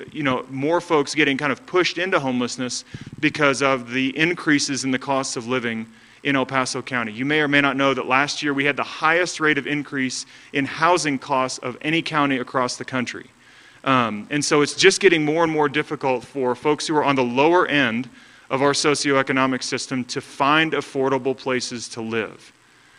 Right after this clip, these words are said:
The reality is in our community that hunger is not our biggest issue as a community. And I don't wanna say this discompassionately, but you just need to n-, understand that there are plenty of places for folks in our community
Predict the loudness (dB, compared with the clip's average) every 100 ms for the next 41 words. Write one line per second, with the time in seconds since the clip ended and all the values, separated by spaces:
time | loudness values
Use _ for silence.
0 | _ _ 2 6 6 8 8 6 4 0
1 | 0 -2 -2 0 0 0 -2 -4 -2 0
2 | 4 4 6 4 2 2 2 2 0 2
3 | -2 -2 -4 -4 -4 -4 -4 -6 -8 -6
4 | -4 -4 -6 -14 -20 _ -20 -20 -20 _
5 | 0 4 4 4 4 4 4 4 2 2
6 | 0 2 2 4 2 0 0 0 -2 -2
7 | -2 -2 0 0 -2 -2 -2 0 0 0
8 | 0 2 2 2 0 2 0 2 2 2
9 | -2 -6 -6 -2 0 0 0 -2 -2 -2
10 | -2 -2 -2